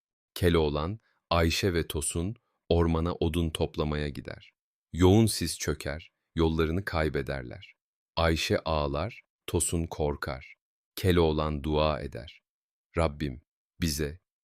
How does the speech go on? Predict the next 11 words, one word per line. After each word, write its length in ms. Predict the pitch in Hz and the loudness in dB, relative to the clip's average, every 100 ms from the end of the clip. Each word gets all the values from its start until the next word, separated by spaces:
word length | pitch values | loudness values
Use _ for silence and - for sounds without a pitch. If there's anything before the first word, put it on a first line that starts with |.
| _ | _
yol 320 | 80 87 87 76 | 2 4 4 0
göster." 580 | 67 - - 57 - _ _ _ | -4 -4 -12 -16 -18 _ _ _
Sis 320 | - - 170 | -2 4 4
içinde 500 | - - 82 78 95 | 2 -2 -4 -4 -4
küçük 440 | - - - - - | -4 -4 -4 -6 -4
bir 120 | 87 | -6
kuş 320 | - 92 - | -4 -6 -4
belirir. 480 | 67 60 50 - - _ - | -6 -6 -12 -16 -20 _ 2
Aynı 340 | 98 110 95 | 6 8 6
serçedir. 760 | 82 - 78 - 76 62 - - _ _ _ 85 | 2 -2 -4 -4 -8 -8 -16 -20 _ _ _ 0
Cıvıldayarak 960 | 90 85 87 82 110 113 80 92 - | 2 4 2 4 4 4 0 -4 -10